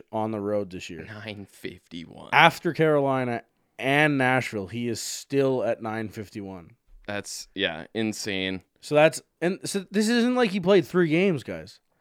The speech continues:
Speaker 1: This is a split of fourteen starts. He's won eleven of those games. That's the other insane part.
Speaker 2: Mm-hmm.
Speaker 1: He's only won eleven games.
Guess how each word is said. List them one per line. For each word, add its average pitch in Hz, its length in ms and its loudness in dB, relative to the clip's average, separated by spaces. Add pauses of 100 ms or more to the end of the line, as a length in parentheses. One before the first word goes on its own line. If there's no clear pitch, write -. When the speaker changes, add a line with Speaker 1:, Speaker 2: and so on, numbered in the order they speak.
(680)
Speaker 1:
This 196 200 2
is 208 360 0
a 151 340 2 (100)
split - 640 0 (560)
of 127 220 2
fourteen 160 720 0
starts. 110 580 -2 (760)
He's 147 200 -2
won 147 180 4
eleven 139 440 4
of 175 100 0
those 156 240 2
games. 117 500 -4 (160)
That's 185 260 6
the 135 180 0
other 147 240 6
insane 98 340 -6
part. 92 240 -10 (120)
Speaker 2:
Mm-hmm. 98 220 -8
Speaker 1:
He's 208 180 6
only 262 280 10
won 202 260 8
eleven 156 380 6
games. 123 500 0